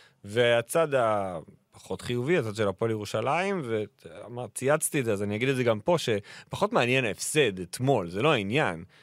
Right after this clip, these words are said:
הם משחקים ביום שני נגד ארוש אפקה. ו-, וראינו שם כל כך הרבה בעיות,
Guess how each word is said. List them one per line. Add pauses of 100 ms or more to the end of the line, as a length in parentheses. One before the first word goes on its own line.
(200)
הם
משחקים
ביום
שני
נגד
ארוש
אפקה. (680)
ו-, (380)
וראינו
שם (640)
כל
כך
הרבה (1500)
בעיות,